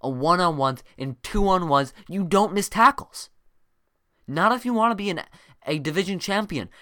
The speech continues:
Not if you wanna go to the playoffs. Not if you wanna have a chance to go to the Super Bowl. You don't miss tackles. And the Ravens missed tackles. And not, it was like, they would miss, like, six tackles on a play, and then they're surprised that the guy's going to the house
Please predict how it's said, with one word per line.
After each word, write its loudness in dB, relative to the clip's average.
Not 4
if 0
you -2
wanna 4
go 2
to 0
the -4
playoffs. 0
Not 2
if -8
you -4
wanna 0
have -4
a -8
chance -6
to -16
go -4
to -10
the -10
Super -6
Bowl. -6
You -4
don't 0
miss -4
tackles. -4
And -6
the -6
Ravens -4
missed -8
tackles. -8
And -2
not, -2
it -4
was 0
like, -4
they -4
would -2
miss, -6
like, -4
six -8
tackles -4
on 0
a -6
play, -2
and -8
then -6
they're -2
surprised -2
that -16
the -14
guy's -8
going -8
to -14
the -6
house -10